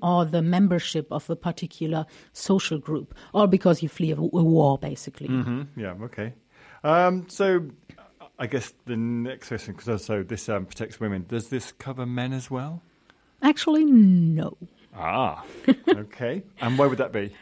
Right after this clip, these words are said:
Speaker 1: Uh, so the ruling, this particular ruling recognizes women as a whole as belonging to a social group, the group of women, basically.
Speaker 2: Mm-hmm.
Speaker 1: So they say that women suffer violence, sexual or physical or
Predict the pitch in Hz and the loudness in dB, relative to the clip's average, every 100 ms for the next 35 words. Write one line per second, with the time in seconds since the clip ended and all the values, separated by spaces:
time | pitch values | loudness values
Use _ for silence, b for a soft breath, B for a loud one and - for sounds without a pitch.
0 | b b - 233 233 220 247 233 240 220 | b b 6 8 8 8 6 8 8 6
1 | 208 233 302 339 349 349 330 - _ _ | 6 8 8 8 6 4 2 -4 _ _
2 | _ 214 254 - 233 269 - 208 190 196 | _ 4 4 4 4 4 6 6 8 8
3 | 202 226 262 262 208 226 262 240 233 214 | 8 8 8 8 8 6 4 6 6 6
4 | 185 - 170 165 170 226 254 262 247 185 | 4 -2 -2 2 8 10 10 10 6 4
5 | 185 170 - 160 - 170 170 226 220 185 | 2 2 -2 -4 0 2 6 6 6 4
6 | 185 165 180 170 185 208 196 - 180 165 | 2 0 0 2 4 4 2 0 0 0
7 | 160 - 180 - 170 - 175 151 - 160 | -2 0 0 2 -2 2 2 2 -2 2
8 | 190 165 160 - 165 165 147 135 - 117 | 4 4 0 -4 0 2 2 -4 -4 -4
9 | 113 120 - - - - - 180 190 214 | -2 -4 -6 -12 -18 -4 2 4 6 4
10 | - 233 214 214 190 175 175 190 185 175 | 4 4 6 6 4 2 2 4 4 2
11 | - 185 - 156 151 165 196 208 208 220 | 0 -2 0 -4 0 2 4 4 4 4
12 | - 185 - - 156 160 - 156 - 190 | 0 -6 -4 -2 0 0 -2 -4 -4 -4
13 | 175 185 190 170 147 139 180 | -2 -2 -2 -2 0 0 0